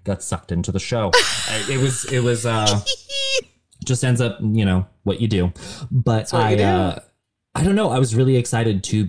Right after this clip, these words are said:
Speaker 1: then become a part of the show once I got into the subject matter and the meat and was like, "You know what? This is actually really, really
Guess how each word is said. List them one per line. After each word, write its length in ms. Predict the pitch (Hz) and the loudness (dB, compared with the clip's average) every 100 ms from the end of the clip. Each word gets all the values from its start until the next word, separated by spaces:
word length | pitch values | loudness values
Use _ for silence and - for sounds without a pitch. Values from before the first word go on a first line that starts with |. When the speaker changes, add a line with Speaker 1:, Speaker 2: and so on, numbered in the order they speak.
| 101 | -2
Speaker 1:
then 280 | 101 98 | 0 2
become 280 | 95 90 107 | 2 0 0
a 60 | 98 | 2
part 200 | - 87 | 0 -2
of 80 | 85 | -4
the 80 | |
show 200 | 92 92 | -2 0
once 300 | 92 98 98 | 0 0 0
I 160 | 98 87 | -2 -4
got 340 | 85 95 92 | -4 -4 -4
into 840 | - 95 87 - 95 87 80 80 - | -2 -2 -2 -2 -2 -2 -4 -6 -6
the 80 | 101 | -6
subject 300 | 104 95 - | -4 -4 -2
matter 260 | 101 90 | 0 0
and 120 | 90 90 | 0 2
the 60 | |
meat 260 | 117 127 - | 2 0 -2
and 200 | 107 98 | 0 0
was 120 | 98 | 0
like, 140 | 98 | -2
"You 80 | 95 | 0
know 100 | 110 | 0
what? 160 | 151 - | 0 0
This 120 | 131 | -2
is 100 | 120 | 0
actually 560 | 113 - 113 104 98 - | -2 0 0 0 -2 -2
really, 460 | 113 107 101 101 | -2 2 2 2
really 580 | 98 95 90 90 87 85 | 2 0 0 -2 -2 -6